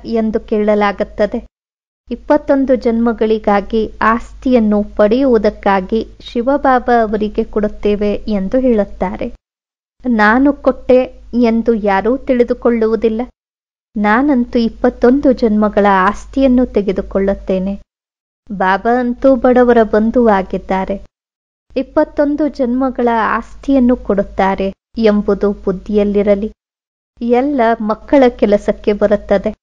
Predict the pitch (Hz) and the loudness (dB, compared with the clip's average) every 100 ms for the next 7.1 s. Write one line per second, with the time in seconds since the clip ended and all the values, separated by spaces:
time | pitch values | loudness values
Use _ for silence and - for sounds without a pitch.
0 | _ _ _ _ _ - 190 208 208 214 | _ _ _ _ _ -16 -4 -2 -2 0
1 | 254 262 - 190 185 208 196 - - 208 | 0 -2 -2 -2 0 -2 -2 -6 -2 2
2 | 214 240 254 240 233 247 240 226 214 - | 2 0 0 0 0 0 0 0 -4 -4
3 | 196 - 185 - 190 202 208 _ _ _ | -6 -4 -6 -4 -6 -6 -12 _ _ _
4 | _ _ - 240 262 285 240 226 220 233 | _ _ -4 -2 0 0 0 0 0 -2
5 | 214 214 208 220 220 226 240 233 240 - | 0 2 2 2 2 2 2 0 0 0
6 | 254 240 220 214 202 - - 196 190 190 | -2 0 0 0 -4 -6 -4 -2 -2 -4